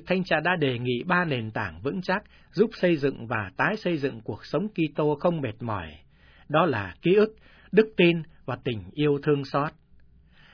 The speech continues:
Biết phục hồi ký ức là một ơn cần xin Chúa ban cho chúng ta. Ký ức liên quan tới những gì Thiên Chúa đã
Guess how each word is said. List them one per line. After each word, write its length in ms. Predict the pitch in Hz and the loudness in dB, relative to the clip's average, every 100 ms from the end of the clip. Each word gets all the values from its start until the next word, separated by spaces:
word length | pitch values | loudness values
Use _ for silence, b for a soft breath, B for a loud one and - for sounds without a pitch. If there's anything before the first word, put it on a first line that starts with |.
| b | b
Biết 160 | 214 254 | 2 4
phục 160 | 156 - | 2 0
hồi 280 | 139 131 117 | 0 0 4
ký 80 | 175 226 | 4 4
ức 220 | 254 - | 2 0
là 100 | 143 | -2
một 220 | 123 117 | 0 -4
ơn 320 | - 190 180 | 2 2 2
cần 300 | 185 127 101 | 0 -2 -4
xin 280 | 90 170 160 | -4 -2 -2
Chúa 260 | 151 151 190 | 0 0 2
ban 240 | 156 147 | 0 0
cho 120 | 143 143 | -2 -4
chúng 220 | 143 156 | -4 -6
ta. 300 | 180 131 131 - - - - - - - | 0 0 -2 -8 -20 -20 -20 -20 -14 2
Ký 80 | 180 | 6
ức 180 | 214 220 | 6 6
liên 240 | 190 180 180 | 4 4 4
quan 260 | 175 170 | 4 4
tới 120 | 185 | 0
những 220 | 196 202 185 | 0 0 2
gì 260 | 135 113 113 | 2 0 0
Thiên 220 | 185 185 | 0 2
Chúa 160 | 175 | -2
đã 160 | 180 | -2